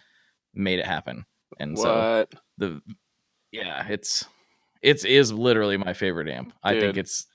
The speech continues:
Speaker 1: I think it's one of the best amps ever.
Speaker 2: Well, I'm gonna have to look into that. I'll have to give Mister Chris a
Speaker 1: <laughs>
Speaker 2: call.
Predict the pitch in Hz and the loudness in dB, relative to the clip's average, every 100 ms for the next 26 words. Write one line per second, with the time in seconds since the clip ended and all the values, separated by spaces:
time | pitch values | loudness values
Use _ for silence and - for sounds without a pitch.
0 | _ 98 104 101 90 95 92 85 - - | _ -4 -2 -2 -4 -4 -4 -4 -6 -10
1 | 60 - - 50 139 - _ _ _ _ | -16 -8 -8 -6 -12 -14 _ _ _ _
2 | - 131 220 269 - _ _ 123 151 190 | -2 4 4 2 -8 _ _ -6 -4 -4
3 | 202 190 185 180 165 170 151 131 110 104 | -4 -2 -4 -4 -6 -6 -6 -6 -2 0
4 | 101 131 127 - _ _ - _ - - | -2 -6 -16 -20 _ _ -20 _ -20 -20
5 | _ 151 147 143 151 151 165 160 240 147 | _ -6 -4 0 0 2 2 6 6 8
6 | 254 190 370 165 277 - 170 139 127 101 | 6 6 4 4 -2 -2 0 2 2 -2
7 | 101 | -6